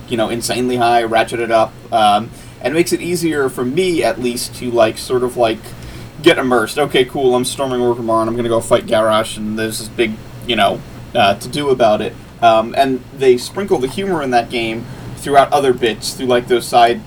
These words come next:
passages, uh, through, like, your interactions with N P Cs, uh, quest text, stuff like that. Um, whereas Destiny, I feel like, has always tried to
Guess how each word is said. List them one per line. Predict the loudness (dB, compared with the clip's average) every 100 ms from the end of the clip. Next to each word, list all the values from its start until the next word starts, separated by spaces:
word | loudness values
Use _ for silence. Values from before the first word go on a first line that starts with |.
| -14 -2
passages, | -2 0 -6 -6 -6 -4 0
uh, | 0
through, | 0 -6
like, | 0 0 0 -6
your | -6
interactions | -2 2 2 2 -8 -6
with | -4
N | -4
P | -6
Cs, | -6 -4 -2 -2 -4 -6 -10 -16 0
uh, | 4 4
quest | 4 4 4 0
text, | -2 -2
stuff | -2 0
like | 0 0
that. | 2 2 0 -8 -20 -20 -2
Um, | 4 6 6 0 -10 -16 -20 -20 -20 0
whereas | 2 2 0 -6 -16 0
Destiny, | 2 2 -2 0
I | 0
feel | 0 0
like, | 2 0
has | 0
always | 4 4 2
tried | 0 0 0
to | -4 -4 -4